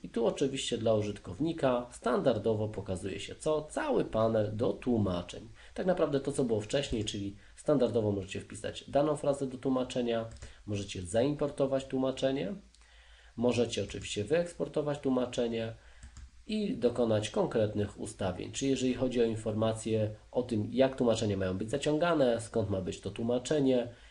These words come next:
i tak dalej, i tak dalej. Tu macie również opcję zaciągania plików, e, z lokalnego, lokalnych zasobów serwerowych. To jest też bardzo fajne, dlatego że nie musicie się odwoływać do plików na Drupal O R G. To by było na tyle, jeżeli chodzi o zakładkę konfiguracji. Została ona omówiona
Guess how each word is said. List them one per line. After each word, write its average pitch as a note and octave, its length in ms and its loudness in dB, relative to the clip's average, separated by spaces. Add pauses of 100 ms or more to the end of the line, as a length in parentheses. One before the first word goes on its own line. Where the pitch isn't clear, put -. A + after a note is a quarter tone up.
(180)
i A2+ 100 -4
tak D3+ 180 4
dalej, A#2+ 220 6
i G2+ 40 -2
tak G2+ 140 0
dalej. F#2+ 160 2
Tu - 100 -4
macie D#3 260 2
również C#3 300 2
opcję B2 560 4
zaciągania B2 560 0
plików, C3+ 640 -4
e, A#2 360 4
z A2 240 -8 (320)
lokalnego, A2+ 800 2 (100)
lokalnych A2+ 460 0
zasobów G2+ 380 -4
serwerowych. G2 540 -6
To - 80 -8
jest - 120 -6
też C#3+ 120 4
bardzo A2 260 0
fajne, F#2+ 380 -4
dlatego A2+ 440 0
że G#2+ 140 -2
nie A#2 120 -2
musicie A2 360 -6
się G#2 220 -4 (260)
odwoływać C#3+ 460 2
do A2+ 120 2
plików G#2 380 -6
na F#2 180 -6
Drupal G2 540 0 (260)
O G2+ 160 0
R F#2 120 0
G. - 160 -6 (500)
To A#3 100 0
by A#3+ 80 0
było A3 160 2
na E3 200 2
tyle, E3+ 260 6
jeżeli C#3+ 240 4
chodzi C#3 280 -2
o A#2 220 2
zakładkę A#2+ 420 0
konfiguracji. A2+ 800 0
Została C3 380 4
ona B2 140 4
omówiona A2+ 420 2